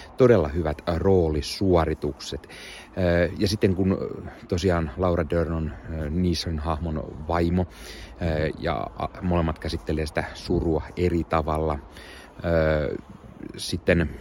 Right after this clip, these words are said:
Wil-, William Forsythe on Neesonin hahmon veli, jolla on ollut hieman hämäriä, ö, tällaisia suhteita aiemmin, jonka kautta sitten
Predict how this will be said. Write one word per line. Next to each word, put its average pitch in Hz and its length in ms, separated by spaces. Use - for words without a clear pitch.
Wil-, 95 320
William 85 340
Forsythe 80 760
on 78 280
Neesonin 82 420
hahmon 76 440
veli, 90 360
jolla 82 280
on 80 180
ollut 101 380
hieman 80 320
hämäriä, 80 580
ö, 76 500
tällaisia 78 680
suhteita 82 600
aiemmin, 78 600
jonka 82 300
kautta 82 340
sitten 78 420